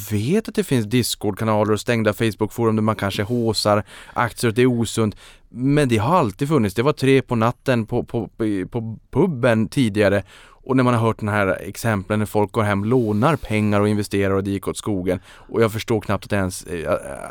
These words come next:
att, att det är ett verkligt exempel. Men, men det måste ju vara fantastiskt att så många människor har hittat till börsen. Och det, min poäng här, eller, eller min fråga snarare,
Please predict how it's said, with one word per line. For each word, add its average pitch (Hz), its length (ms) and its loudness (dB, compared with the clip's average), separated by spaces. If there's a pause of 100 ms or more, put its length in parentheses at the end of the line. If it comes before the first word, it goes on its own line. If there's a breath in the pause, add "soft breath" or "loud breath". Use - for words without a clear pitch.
(440)
att, - 160 -4
att 95 120 -2
det 117 60 0
är 110 40 4
ett 104 120 -6
verkligt 104 380 0
exempel. 156 540 -2 (920 loud breath)
Men, 139 260 2
men 139 140 0
det 135 100 2
måste 156 300 0
ju 165 60 -4
vara 131 220 2
fantastiskt - 1040 -4
att - 180 -6
så 104 480 -2
många 104 380 0
människor 98 380 -2
har 104 60 0
hittat 101 180 -4
till 101 100 -6
börsen. 101 300 -2
Och 120 120 -2
det, 117 120 -2
min 131 200 2
poäng 151 280 0
här, 95 160 0
eller, 98 160 -4
eller 120 140 -4
min 123 120 2
fråga 123 300 -2
snarare, 98 320 0